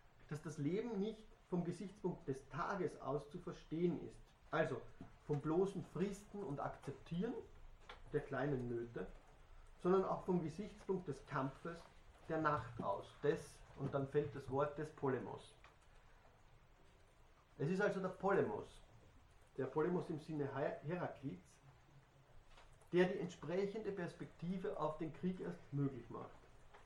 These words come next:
Und wie? Indem er den Blick, einen Blick, der immer schon vom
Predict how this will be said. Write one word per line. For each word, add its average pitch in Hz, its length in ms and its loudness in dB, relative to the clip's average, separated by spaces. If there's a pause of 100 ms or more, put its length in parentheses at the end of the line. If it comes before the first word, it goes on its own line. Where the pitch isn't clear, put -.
(600)
Und 123 200 -2
wie? 175 240 -2 (1300)
Indem 170 260 6
er 175 80 6
den 156 220 2
Blick, 190 240 0 (880)
einen 151 220 4
Blick, 208 260 0
der 165 140 0
immer 220 220 4
schon 180 220 0
vom 143 220 -4